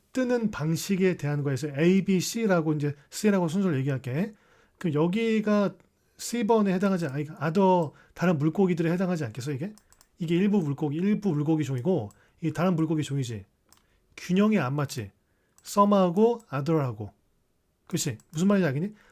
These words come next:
만약에 이게 some fish, species가 나오고 other fish가 나오면 여기까지가 some 나오고 여기서부터 other 나오고, 이게 균형이 맞는 거 아니야?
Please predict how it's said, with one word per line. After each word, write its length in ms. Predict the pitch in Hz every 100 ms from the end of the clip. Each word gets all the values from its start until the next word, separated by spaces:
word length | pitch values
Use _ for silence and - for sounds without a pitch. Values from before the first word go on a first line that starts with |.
| _
만약에 380 | 151 165 202 190
이게 100 | 170
some 400 | 175 - 247 233 214 _ _
fish, 300 | 214 202 -
species가 580 | - 233 214 214 185 185
나오고 480 | 127 127 170 113 104 _ _ -
other 340 | 143 160 196
fish가 420 | 190 208 - 190
나오면 420 | 165 127 139 131 - _ _ -
여기까지가 720 | 135 160 226 220 202 185 185
some 300 | 165 208 185
나오고 540 | 143 127 123 208 277 _ _ _
여기서부터 500 | 139 170 190 196 - 131
other 200 | 131 156
나오고, 380 | 135 113 104 - _ -
이게 220 | 170 233
균형이 280 | - 165 185
맞는 200 | 131 135
거 80 | 131
아니야? 180 | 110